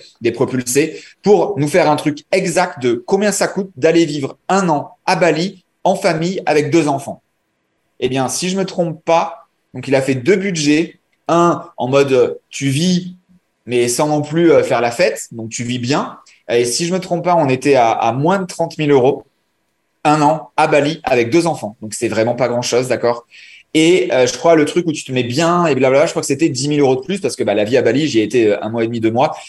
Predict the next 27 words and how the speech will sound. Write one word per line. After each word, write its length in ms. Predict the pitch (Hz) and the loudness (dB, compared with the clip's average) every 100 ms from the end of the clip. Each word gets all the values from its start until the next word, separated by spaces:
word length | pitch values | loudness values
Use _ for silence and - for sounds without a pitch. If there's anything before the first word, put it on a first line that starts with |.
| - | -16
C'est 160 | - - | -8 -4
quand 120 | 113 | -2
même 160 | 120 - - | -4 -8 -6
pas 160 | 139 | -4
cher 240 | 131 139 123 | -2 -2 -4
du 100 | 123 | -4
tout. 220 | 190 208 - - | -4 -6 -12 -4
Euh, 200 | 107 - | -2 -2
en 100 | 131 | 0
voyageant, 460 | 131 131 131 139 135 | 2 2 2 0 -4
et 60 | |
cetera, 320 | 120 107 120 | -4 -2 -2
tu 80 | 135 | -2
peux 80 | 113 | -2
faire 120 | 113 | -2
de 40 | 110 | -2
la 100 | 107 | -4
plongée 380 | 131 135 139 | -4 -4 -2
et 60 | 135 | -2
tout 100 | 127 | -2
ça. 240 | 156 147 - - - | -4 -4 -6 -16 -6
Et, 220 | - 135 | -4 -2
et 40 | |
donc 160 | 139 139 | -2 -2
là, 100 | 214 | -2
en 60 | 202 | 0
fait, 300 | 180 180 | -2 -4